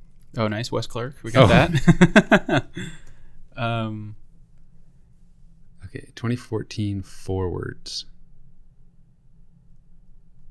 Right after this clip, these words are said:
Speaker 2: Um,
Speaker 1: uh, Post.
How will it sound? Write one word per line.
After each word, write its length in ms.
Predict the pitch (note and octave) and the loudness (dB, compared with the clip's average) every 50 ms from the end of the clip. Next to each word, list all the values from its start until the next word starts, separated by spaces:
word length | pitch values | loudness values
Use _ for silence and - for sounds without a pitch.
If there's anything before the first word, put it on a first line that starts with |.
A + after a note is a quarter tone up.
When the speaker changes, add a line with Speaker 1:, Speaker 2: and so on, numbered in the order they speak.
| - - - - - - - - - - - - - - - - - - | -18 -18 -20 -20 -20 -20 -20 -20 -20 -20 -20 -20 -18 -18 -18 -18 -16 -12
Speaker 2:
Um, 800 | - G2+ G2+ G2+ G#2 G#2 G#2 G#2+ A2+ A2+ G#2+ G#2 G#2+ A2 A2 F#2+ - - - - - - - - - - - - - - - - - - - - - - - - | -10 -10 -8 -8 -8 -8 -8 -8 -6 -6 -6 -4 -2 -2 -2 -2 -4 -6 -12 -18 -20 -20 -20 -20 -20 -20 -20 -20 -20 -20 -20 -20 -20 -20 -20 -20 -20 -20 -14 -10
Speaker 1:
uh, 320 | - A#2+ A#2 A2 G#2 G#2 G#2 - - - - | -6 -4 -4 -4 -4 -6 -8 -12 -18 -18 -8
Post. 540 | - - A2 A#2 C#3+ - - - - - | -2 0 0 0 0 -4 -6 -10 -12 -14